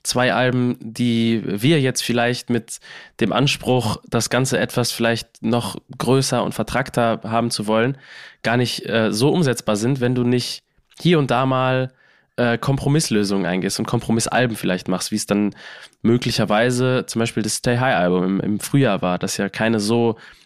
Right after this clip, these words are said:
krass konsequente ästhetische Linie hatte wie das hier. Und, ähm, dass das vielleicht dann auch einfach nur so ein bisschen die Platten sind, die gemacht werden, um, äh, am Machen zu bleiben, ein bisschen Sparring und, äh, Geld zu verdienen.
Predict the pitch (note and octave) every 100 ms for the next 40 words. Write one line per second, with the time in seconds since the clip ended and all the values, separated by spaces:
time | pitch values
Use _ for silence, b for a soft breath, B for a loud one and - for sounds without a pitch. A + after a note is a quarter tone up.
0 | B - B2+ - - A2 G#2+ - A#2 -
1 | - A#2 A2+ - G2+ A#2+ B2 A2 G#2+ A2
2 | G#2 G#2 G2+ A#2 - C3+ D#3 B B B
3 | B - A2 G#2+ G2+ - G#2+ G#2+ G#2+ G#2+
4 | - A#2 - A#2+ C3 B2+ A#2 B2+ C3 -
5 | C3+ C3+ C3+ B B B A#2 A#2+ C#3 C#3
6 | C3+ B2 - A2+ B2+ B2 A#2+ - C3+ C#3
7 | C#3 C3+ C3+ - A#2 A2 C3 - - C3
8 | C3+ C3 B2 C3 C#3 C3+ B B B B
9 | B - A#2 A2+ - A2+ A#2 C3+ D#3 -
10 | C#3+ C3+ C3+ D3+ C#3 B2 - B2 - C3
11 | D#3 F#3 - _ _ _ _ _ _ _
12 | _ - - B2 B2 - A#2+ A2 G#2+ C#3
13 | C#3+ B2+ G#2 G#2+ C#3+